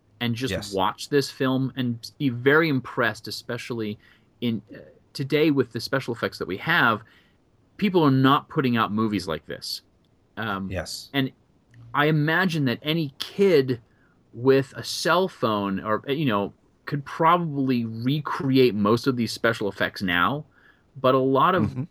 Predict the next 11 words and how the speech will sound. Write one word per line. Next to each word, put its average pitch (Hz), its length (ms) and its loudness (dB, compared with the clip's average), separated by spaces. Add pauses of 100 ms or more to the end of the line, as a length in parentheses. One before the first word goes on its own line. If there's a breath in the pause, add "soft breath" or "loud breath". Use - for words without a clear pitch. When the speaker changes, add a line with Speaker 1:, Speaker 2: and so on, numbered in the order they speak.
Speaker 1:
what 139 180 0
we 143 140 2
see 160 360 -6
in 131 80 0
nineteen 131 420 -2
ninety-eight 113 600 -2 (340)
hadn't 190 280 0
really 151 240 4
been 120 220 0 (160)
pulled 165 400 4
out. 131 260 2